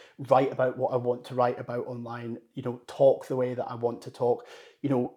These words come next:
write in a slightly maybe, like, poetic way when it comes to copywriting and, and just not care what anyone else thinks.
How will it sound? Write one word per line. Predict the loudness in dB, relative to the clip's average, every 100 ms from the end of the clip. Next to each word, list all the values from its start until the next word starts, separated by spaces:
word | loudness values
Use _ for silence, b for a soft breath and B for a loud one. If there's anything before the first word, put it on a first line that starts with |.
| -10
write | 4 4 4 0
in | -4
a |
slightly | -2 -4 -2 -2
maybe, | -4 -4
like, | -6 -6
poetic | -2 0 0 -2 0 4
way | 4
when | 4 2
it |
comes | 0 0
to | -2
copywriting | 4 4 6 6 6 4 -2 -4
and, | -6 -4
and | -4
just | -4 -4
not | -4 -4 -6
care | -8 -6
what | -6 -6
anyone | -8 -8
else | -8 -8 -4
thinks. | 0 0 -2